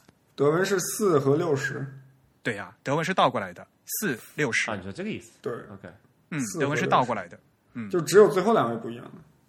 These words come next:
Speaker 3: 嗯，但，但，但其实就是有个念法的问题嘛。比如说中文里面会说三个五，然后英文里面会说
Speaker 2: 嗯。
Speaker 3: triple five，对吧？然后说两个八，
Speaker 2: 嗯。
Speaker 3: 你会说double eight。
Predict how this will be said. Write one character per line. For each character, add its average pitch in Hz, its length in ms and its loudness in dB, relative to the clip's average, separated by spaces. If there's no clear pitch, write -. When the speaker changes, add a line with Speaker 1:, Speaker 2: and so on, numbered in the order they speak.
Speaker 3:
嗯， 95 140 -12
但， 214 160 0
但， 226 180 4
但 220 180 4
其 165 140 -4
实 165 120 -6
就 185 120 -2
是 170 160 -6
有 104 100 -2
个 117 80 -2
念 185 220 0
法 92 200 -4
的 90 80 -8
问 107 160 -4
题 95 80 -14
嘛。 92 160 -10
比 95 80 -8
如 101 40 -6
说 117 200 -6
中 139 340 -6
文 101 240 -6
里 92 60 -10
面 90 220 -10
会 98 180 -10
说 95 240 -12
三 131 180 -6
个 127 120 -4
五， 85 240 -6
然 107 80 -10
后 104 60 -4
英 110 100 -2
文 113 100 -2
里 95 40 -8
面 92 280 -10
会 110 120 -6
说 101 180 -8
Speaker 2:
嗯。 151 60 -4
Speaker 3:
triple 113 300 -4
five， 90 380 -2
对 92 140 -14
吧？ 78 200 -18
然 90 120 -16
后 95 120 -12
说 98 200 -10
两 90 180 -10
个 143 80 -6
八， 113 260 0
Speaker 2:
嗯。 110 60 -6
Speaker 3:
你 90 60 -12
会 101 120 -12
说 98 140 -12
double 104 360 -8
eight。 101 240 -12